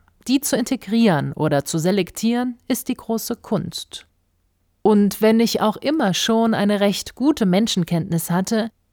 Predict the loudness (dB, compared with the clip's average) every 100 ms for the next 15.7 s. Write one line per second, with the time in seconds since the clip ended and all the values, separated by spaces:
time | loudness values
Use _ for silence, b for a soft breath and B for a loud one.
0 | _ _ _ 0 2 2 -2 0 2 2
1 | 2 0 0 2 2 2 4 2 0 -2
2 | -2 -2 0 0 -2 -2 -2 -2 -2 2
3 | 4 4 2 0 2 0 0 -2 -2 0
4 | -2 -4 B B B 4 6 4 0 0
5 | -2 -2 -2 -2 -2 0 2 0 0 0
6 | 2 0 -2 -4 -2 -2 -2 -6 -6 -12
7 | _ _ b b b b b b _ -2
8 | 0 2 2 4 4 2 0 -2 -2 -4
9 | -2 -6 -4 -4 -4 -6 -12 _ _ _
10 | _ _ _ _ _ -2 2 4 2 0
11 | -4 -14 _ _ _ -2 4 4 4 2
12 | -2 -2 -2 -2 -2 0 2 2 0 -4
13 | 0 2 4 4 2 0 -2 -2 -2 -2
14 | -4 -2 -2 0 0 -2 -2 -2 -2 -4
15 | -6 -4 -4 -6 -6 -6